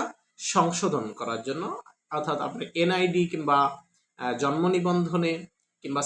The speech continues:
সার্টিফিকেটে যে জন্ম তারিখ রয়েছে কিন্তু আপনার অ্যাপ্লিকেশন কপিতে, অর্থাৎ আঠারোতম নিবন্ধনে যখন আপনি অ্যাপ্লিকেশন করেছিলেন, তখন আপনার জন্ম তারিখটা ভুল হয়ে গেছে। সেক্ষেত্রে আপনি কিন্তু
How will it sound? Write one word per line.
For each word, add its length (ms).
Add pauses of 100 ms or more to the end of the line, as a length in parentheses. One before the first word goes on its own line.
সার্টিফিকেটে 720
যে 140 (100)
জন্ম 180 (120)
তারিখ 200
রয়েছে 320 (520)
কিন্তু 200 (100)
আপনার 300 (460)
অ্যাপ্লিকেশন 680 (120)
কপিতে, 360 (220)
অর্থাৎ 220
আঠারোতম 440
নিবন্ধনে 440
যখন 300
আপনি 160
অ্যাপ্লিকেশন 600
করেছিলেন, 360 (460)
তখন 220
আপনার 240
জন্ম 280
তারিখটা 360
ভুল 260 (180)
হয়ে 180
গেছে। 220 (720)
সেক্ষেত্রে 440
আপনি 300 (120)
কিন্তু 240